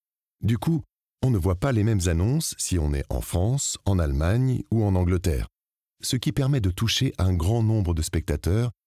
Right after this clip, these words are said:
et de faire connaître des produits qui ne sont pas spécialement à la mode. Aujourd'hui,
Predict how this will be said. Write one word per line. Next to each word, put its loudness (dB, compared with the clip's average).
et 0
de 0
faire -2
connaître 0
des 0
produits -2
qui -2
ne 0
sont -4
pas 0
spécialement -2
à 0
la 0
mode. -4
Aujourd'hui, 2